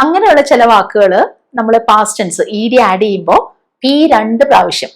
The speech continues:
പി നമ്മൾ ഡബിൾ ചെയ്യും, ഡബിൾ പി വന്നു. അപ്പൊ ഇവിടെ എന്ത് വന്നു? Dropped by, ഡബിൾ പി ഉള്ള ഡ്രോപ്ഡ് വന്നു ഇവിടെ. ഓക്കെ,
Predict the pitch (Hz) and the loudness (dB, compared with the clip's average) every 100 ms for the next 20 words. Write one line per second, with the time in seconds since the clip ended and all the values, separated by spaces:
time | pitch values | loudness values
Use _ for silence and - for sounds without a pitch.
0 | _ 247 277 320 233 202 226 196 180 202 | _ -4 -4 -4 -6 -2 0 0 2 4
1 | 214 - 117 - - 196 247 262 - 214 | 2 0 -6 -8 -6 0 0 -2 -6 -4
2 | 170 131 - _ _ _ - - 233 233 | -4 -4 -14 _ _ _ -20 -2 2 2
3 | 226 269 262 240 247 240 _ _ _ - | 2 2 2 0 -2 -6 _ _ _ -12
4 | 190 - 208 202 220 - - 180 156 151 | -12 -4 2 4 4 0 -10 0 0 0
5 | - _ _ 190 202 208 269 294 233 233 | -8 _ _ 0 0 2 0 0 -4 0
6 | 247 233 285 740 - 208 175 170 - - | 2 4 2 0 -2 -2 2 2 -2 -4
7 | 160 143 135 - - 226 233 | -4 -4 -10 -16 -8 -4 -2